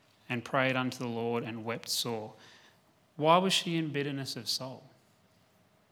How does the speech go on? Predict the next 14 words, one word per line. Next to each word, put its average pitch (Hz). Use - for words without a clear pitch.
Now, 135
I'm 139
asking 160
you 170
because 139
I 135
asked 143
my-, 120
myself 143
this 151
question. 127
Why 170
was 190
Hannah, 139